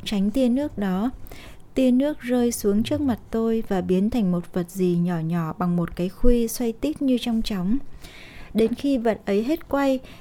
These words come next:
thì tôi nhìn rõ đó là một bông hoa bốn cánh trắng như hoa lan. Rồi bỗng nhiên tôi thấy mình đang đứng ở ngoài đường.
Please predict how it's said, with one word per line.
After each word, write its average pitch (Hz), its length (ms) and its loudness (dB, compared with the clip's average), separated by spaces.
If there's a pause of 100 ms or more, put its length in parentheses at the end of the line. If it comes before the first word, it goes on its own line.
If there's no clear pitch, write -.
(120)
thì 226 140 0
tôi 247 220 4
nhìn 226 240 6
rõ 226 360 -2 (300)
đó 208 220 0
là 262 140 2
một 220 260 2
bông 247 240 4
hoa 240 220 2
bốn 208 280 2
cánh 214 360 -2
trắng 226 320 0
như 269 160 2
hoa 254 200 6
lan. 247 360 2 (520)
Rồi 202 160 4
bỗng 226 300 6
nhiên 247 220 4
tôi 226 180 2
thấy 208 280 -2
mình 226 280 2
đang 220 260 0
đứng 202 220 2
ở 247 140 0
ngoài 175 320 0
đường. 180 300 0